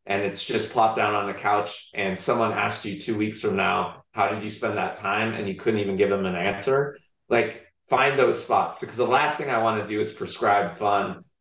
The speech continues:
to be just another thing on your to-do list, right? That's essentially just another form of toxic positivity. And, and so find that space and then figure out what it is that you can play with to integrate it back in. Maybe it's just a, you know,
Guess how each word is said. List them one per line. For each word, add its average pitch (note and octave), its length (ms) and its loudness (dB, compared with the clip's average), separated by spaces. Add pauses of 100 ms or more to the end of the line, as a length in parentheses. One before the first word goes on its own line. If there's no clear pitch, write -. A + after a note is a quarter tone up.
(120)
to A2+ 80 0
be G#2 140 0
just G#2 240 2
another G2+ 280 2
thing G2 200 -2
on F#2 80 -2
your E2+ 140 -2
to-do F#2 320 0
list, E2+ 320 -4
right? F#2+ 260 2
That's G#2 180 0
essentially G2 840 2 (180)
just G#2+ 180 -2
another G2 280 2
form G2+ 280 0
of F2 120 -4
toxic - 380 -2
positivity. F#2 680 2
And, F2 280 -4
and F2+ 200 -6
so F#2+ 400 0 (260)
find C#3+ 300 2
that A#2+ 240 2
space - 720 0 (320)
and B2+ 120 0
then E3 140 4
figure E3+ 320 4
out C#3 220 4
what C#3+ 140 2
it D#3 120 -4
is D3+ 240 -2
that B2 220 -2
you B2 120 -10
can B2 460 0
play B2+ 280 2
with F#2 340 2
to A2 140 2
integrate A#2 440 2
it G#2+ 100 0
back A2+ 260 2
in. A2+ 320 -2 (260)
Maybe B2+ 280 4
it's C#3+ 160 4
just C3 260 2
a, G#2 220 0 (140)
you A#2+ 140 -4
know, G2 280 0